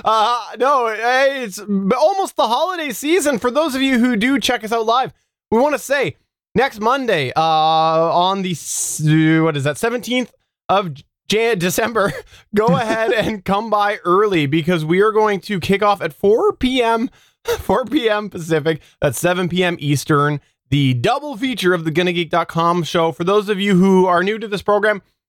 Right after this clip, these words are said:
Speaker 1: every year we do try to take a bit of a break around the week of Christmas or New Year's, and we pre-record an episode because we do like to try to just let Christmas happen.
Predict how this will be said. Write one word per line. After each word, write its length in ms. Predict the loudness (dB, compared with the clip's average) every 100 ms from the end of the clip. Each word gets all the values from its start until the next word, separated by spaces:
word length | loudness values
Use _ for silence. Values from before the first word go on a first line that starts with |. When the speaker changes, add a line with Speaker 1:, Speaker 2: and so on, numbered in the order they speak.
| _
Speaker 1:
every 320 | -2 -2 -4
year 260 | -2 2 2
we 140 | 2
do 240 | 0 0 0
try 180 | 0
to 80 | -2
take 180 | -2 -2
a 40 |
bit 140 | 0 0
of 80 | -2
a 60 |
break 340 | -2 0 0 -2
around 320 | -2 0 0
the 60 |
week 260 | 0 -2 -2
of 120 | -6
Christmas 480 | -2 -4 0 0 -2
or 220 | 0 0
New 200 | 2 2
Year's, 420 | 2 2 2 2 -6 _ _ _
and 280 | -2 0 -2
we 120 | -4
pre-record 720 | -2 -2 0 -2 2 2 2
an 120 | -2
episode 480 | -4 -4 -4 -2 0
because 420 | -2 0 0 0
we 120 | -2 0
do 120 | 2
like 200 | 2 0
to 100 | -4
try 220 | 0 0
to 180 | 2 0 -6 _ _ _
just 160 | -2 0
let 200 | -2 -2
Christmas 360 | -6 -2 -2
happen. 360 | -2 -4 -6 -18